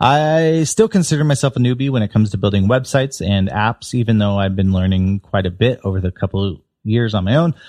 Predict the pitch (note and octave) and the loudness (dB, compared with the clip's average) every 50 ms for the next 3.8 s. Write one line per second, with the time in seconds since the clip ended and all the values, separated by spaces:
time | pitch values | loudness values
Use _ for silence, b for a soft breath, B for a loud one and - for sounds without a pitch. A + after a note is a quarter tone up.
0 | B B B B C#3 D3 E3 E3 D#3+ D#3+ D3+ D3 C#3+ C3+ B2+ C3 C3 C3 B2+ B2 | B B B B -2 0 2 2 2 2 2 2 0 0 0 2 2 2 2 2
1 | A#2 A#2+ A2 G#2+ G#2 G2+ F#2+ - - C3 C3 B2 - B2+ A2+ A2 G#2 G#2 - - | 2 2 2 2 2 0 -2 -2 0 0 0 2 0 0 0 0 0 0 0 0
2 | A#2 G#2 G#2 G#2 G2+ - - - G2+ G2+ F#2+ F#2+ G2+ G2+ G#2 G#2 A2 A2+ A#2 G#2 | 0 0 0 -2 -4 -6 -6 -2 0 0 0 2 2 2 4 4 2 0 0 -2
3 | D#2+ - - - - G3 G#3+ G#3+ F#3 D3 A#2+ A2+ A2+ A2+ A2 | -4 -6 -6 -4 0 0 2 2 4 4 4 4 2 2 0